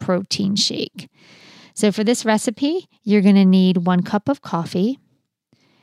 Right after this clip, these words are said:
You'll need a half a cup of unsweetened almond milk, one scoop of chocolate protein powder,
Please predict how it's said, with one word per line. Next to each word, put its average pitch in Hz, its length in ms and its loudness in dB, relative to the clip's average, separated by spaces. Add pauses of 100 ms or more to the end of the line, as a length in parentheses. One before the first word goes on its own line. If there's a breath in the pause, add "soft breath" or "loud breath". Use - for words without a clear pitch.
(400 soft breath)
You'll 202 160 4
need 196 200 4
a 196 100 -4
half 202 320 -2
a 254 80 -2
cup 220 440 -2
of 190 180 0 (100)
unsweetened 214 1080 0 (260 loud breath)
almond 175 340 2
milk, 180 380 -2 (1160)
one 202 300 0
scoop 226 340 -2
of 233 120 -4
chocolate 202 400 -4
protein 185 400 -2
powder, 180 460 -2